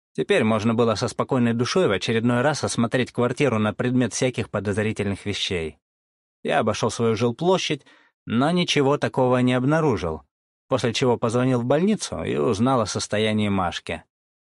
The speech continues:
Та несколько минут назад пришла в себя, а теперь уже спала, так как ей дали успокоительное, потому что девушка мигом начала крыть всех матом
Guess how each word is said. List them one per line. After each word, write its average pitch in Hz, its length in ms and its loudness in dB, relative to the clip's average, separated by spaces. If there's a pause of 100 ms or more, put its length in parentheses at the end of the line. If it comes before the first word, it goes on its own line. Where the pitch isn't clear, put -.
(420)
Та 110 160 0
несколько 110 440 -2
минут 110 300 0
назад 123 380 0
пришла 110 340 -2
в - 60 -6
себя, 143 340 0 (400)
а 185 80 -4
теперь 175 300 2
уже 139 180 4
спала, 92 540 -2 (220)
так 143 140 -2
как - 200 -4
ей 123 160 2
дали 123 240 2
успокоительное, 104 880 -2
потому 107 300 -2
что 120 180 -4
девушка 131 420 0
мигом 110 340 2
начала 107 360 0
крыть 135 300 0
всех - 260 -4
матом 143 420 0